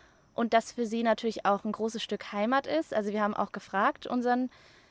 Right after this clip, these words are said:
äh, Guide, gibt es auch natürlich Häuser oder so, die halt,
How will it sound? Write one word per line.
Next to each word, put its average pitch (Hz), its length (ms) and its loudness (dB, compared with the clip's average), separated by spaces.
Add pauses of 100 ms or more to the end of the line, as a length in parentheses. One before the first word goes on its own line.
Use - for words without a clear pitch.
(200)
äh, 233 380 4
Guide, 254 480 6
gibt 233 220 -2
es - 160 -2
auch 208 240 4
natürlich 208 600 -2
Häuser 233 680 6
oder 220 180 4
so, 214 140 -2
die 202 180 -6
halt, 196 200 0